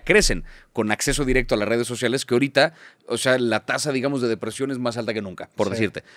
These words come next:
Speaker 1: Entonces, no es que sea culpa directamente de estas personas, pero hubo una irresponsabilidad en tanto a me dejé llevar por la curiosidad científica, no me tomé como la,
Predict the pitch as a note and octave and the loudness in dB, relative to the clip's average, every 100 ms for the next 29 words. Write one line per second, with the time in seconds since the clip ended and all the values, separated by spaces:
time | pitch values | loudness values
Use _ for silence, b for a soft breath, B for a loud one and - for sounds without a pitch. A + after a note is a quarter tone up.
0 | b b C3+ D3+ - b C3 F3 F3+ F#3 | b b -2 -2 -2 b 4 4 4 0
1 | F3+ - F3 E3 C3 B2+ C3+ B2+ B2+ C3 | -2 -2 2 4 4 2 0 0 -2 -2
2 | A#2+ B2 B2+ A2 - G#2+ G2+ b b b | -2 -2 0 -2 0 0 0 b b b
3 | C#3 C#3+ D#3+ D3+ D3+ C3+ A#2 A#2 A#2+ A2 | 0 4 4 4 2 0 -2 -2 -2 -2
4 | A2+ A2 G#2+ A2+ C3+ G#2+ G#2 G2 E2+ b | 0 0 2 2 2 0 -4 -2 -4 b
5 | b G#2 A2 G#2 C#3+ D3+ C#3+ C#3+ A2+ G#2+ | b -2 -2 0 2 2 2 2 0 0
6 | G2+ A2 B2 C#3 C3+ A#2+ C3+ - b G#2 | 0 2 0 0 -2 0 0 -2 b -2
7 | B2 C#3 C#3+ B2+ C3+ C3 A#2 G#2+ G2 F#2 | 0 2 0 -2 -2 -2 0 0 0 -2